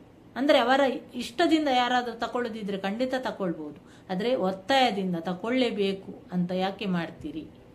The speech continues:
ಅನ್ನೋದು ನಮ್ಮ ಪ್ರಶ್ನೆ. ತಂಡದಲ್ಲಿ ಹತ್ತು ಜನ ಇಲ್ಲದಿದ್ರೆ ಸಾಲ ಕೊಡುದಿಲ್ಲ ಅಂತ ಹೇಳ್ತೀರಿ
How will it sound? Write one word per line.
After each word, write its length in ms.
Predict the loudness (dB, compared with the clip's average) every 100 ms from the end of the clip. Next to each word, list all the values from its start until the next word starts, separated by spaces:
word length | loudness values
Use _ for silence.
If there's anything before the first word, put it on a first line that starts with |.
| -20 -20 -20 -8
ಅನ್ನೋದು 480 | -6 -6 -8 -10 -14 -16 -6
ನಮ್ಮ 240 | -4 -2
ಪ್ರಶ್ನೆ. 420 | -4 -8 -10 -16 -20 -20 -20 -20 -20 -18 -18 -20 -20 -20 -20 -20 -16 -2
ತಂಡದಲ್ಲಿ 480 | 2 6 6 6 4
ಹತ್ತು 220 | 0 0
ಜನ 220 | 2 2
ಇಲ್ಲದಿದ್ರೆ 500 | 0 -2 -2 -4 -6
ಸಾಲ 320 | 0 2 2
ಕೊಡುದಿಲ್ಲ 540 | 0 -2 -2 -2 0 -2
ಅಂತ 220 | -2 -2
ಹೇಳ್ತೀರಿ 400 | -2 -4 -10